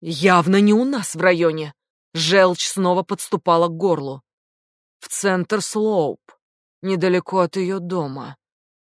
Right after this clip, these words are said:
Я видел её фотографию и подумал, что, возможно, пару раз видел её саму в Blue Bottle.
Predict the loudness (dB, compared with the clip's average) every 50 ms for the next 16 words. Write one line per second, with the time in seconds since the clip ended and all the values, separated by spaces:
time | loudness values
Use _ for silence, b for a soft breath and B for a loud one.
0 | _ _ _ _ _ _ -4 -2 0 0 0 0 -2 -2 -2 -2 0 0 -2 -2
1 | -4 -8 -10 -8 -8 -8 -6 -6 -6 -8 -8 -8 -8 -8 -8 -6 -6 -6 -6 -6
2 | -6 -6 -6 -8 -8 -10 -10 -8 -8 -8 -8 -6 -8 -6 -6 -8 -8 -8 -10 -12
3 | -12 b b b b b _ _ _ -4 -2 -2 0 0 -2 -2 -4 -4 -6 -8
4 | -8 -8 -6 -8 -6 -4 -4 -4 -4 -4 -6 -4 -4 -4 -6 -6 -8 -6 -6 -4
5 | -4 -4 -4 -6 -8 -8 -6 -4 -2 -2 -2 -2 -4 -8 -10 -12 -12 _ -10 -10
6 | -10 -12 -14